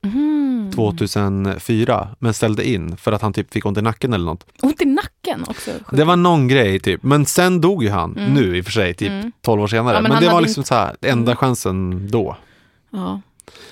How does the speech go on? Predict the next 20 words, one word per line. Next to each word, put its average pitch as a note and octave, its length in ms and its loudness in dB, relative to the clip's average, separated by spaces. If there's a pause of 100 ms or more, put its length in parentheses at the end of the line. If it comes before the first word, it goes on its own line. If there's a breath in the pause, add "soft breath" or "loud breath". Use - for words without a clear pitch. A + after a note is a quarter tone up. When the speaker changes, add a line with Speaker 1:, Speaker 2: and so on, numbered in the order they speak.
(360 loud breath)
Speaker 2:
Ja, C#3+ 220 2
men D#3+ 240 2
så F3 120 2
att, E3+ 160 0
Speaker 1:
Men E3+ 120 4
Speaker 2:
eh, - 20 4
Speaker 1:
Roskilde C4 440 0
tvåtusenfyra, A3+ 760 -2
det G3 80 -4
är G3+ 40 -4
fan G3+ 320 -4
länge A#3 260 -2
sedan. - 200 -10 (120)
Speaker 2:
Ja, C#3 320 4
det A#2+ 100 4
är D#2+ 100 0
det, F2+ 180 -2
det A2 80 2
är F#2 140 2
det. G2 140 -4